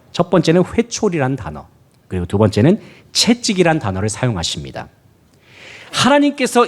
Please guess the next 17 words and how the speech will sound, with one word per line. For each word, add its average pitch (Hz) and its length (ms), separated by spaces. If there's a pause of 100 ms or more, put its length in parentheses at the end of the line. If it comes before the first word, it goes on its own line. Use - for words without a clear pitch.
이스라엘에게 196 720
내리치신 151 640 (100)
회초리, 117 680 (680)
무척 160 720 (320)
고통스러운 185 1040
징벌이었습니다. 80 960 (680)
그들에게 233 420
휘두르셨던 233 720
채찍도 240 1040 (260)
너무나도 247 760
아픈 214 440
징벌이었습니다. 180 880 (800)
징벌로 233 640
말미암아 185 540
이스라엘은 165 680
상처를 220 640
입었습니다. 147 760